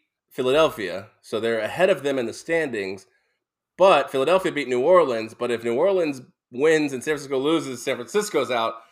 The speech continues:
You love week eighteen. Well, now week eighteen. You love these matchups, the, the whole scenarios. It's San Francisco's currently in the sixth seed, but can find their way out of the playoffs by losing.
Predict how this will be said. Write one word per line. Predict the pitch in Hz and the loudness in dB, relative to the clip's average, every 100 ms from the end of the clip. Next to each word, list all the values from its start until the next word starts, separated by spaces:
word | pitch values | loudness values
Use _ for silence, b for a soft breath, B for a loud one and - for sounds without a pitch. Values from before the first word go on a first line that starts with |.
| b b | b b
You | 202 | -4
love | 220 226 180 | 4 4 4
week | 156 180 | 0 0
eighteen. | 160 151 - 143 135 | -2 -2 -2 -2 0
Well, | 104 | -2
now | 110 117 | -2 -2
week | 110 98 | -2 -4
eighteen. | 95 - 98 107 | -8 -6 -10 -8
You | 120 | -2
love | 170 170 | 0 2
these | 151 127 | -2 0
matchups, | 127 131 127 - | 0 0 -2 -4
the, | 117 | -4
the | 113 | -4
whole | 110 131 127 120 _ - | -2 0 -2 -4 _ -18
scenarios. | - 139 131 123 120 117 113 113 | -8 -2 0 2 0 0 -2 -8
It's | - _ _ _ _ _ | -16 _ _ _ _ _
San | - 208 | 2 2
Francisco's | 202 233 233 208 | 4 0 2 -2
currently | - 220 220 | 0 -4 -2
in | 202 | -2
the | 175 | -4
sixth | - 214 - | -4 -4 -4
seed, | 156 139 139 _ _ _ _ | -4 -4 -6 _ _ _ _
but | - 151 | -2 0
can | 175 | -2
find | 147 175 180 170 | -2 2 2 2
their | 160 | 0
way | 156 143 139 | 0 -2 -2
out | 156 160 | 0 0
of | 139 | -2
the | 127 | -6
playoffs | - 120 113 113 | -4 -2 -2 -4
by | - 107 | -8 -8
losing. | 104 98 87 | -8 -14 -16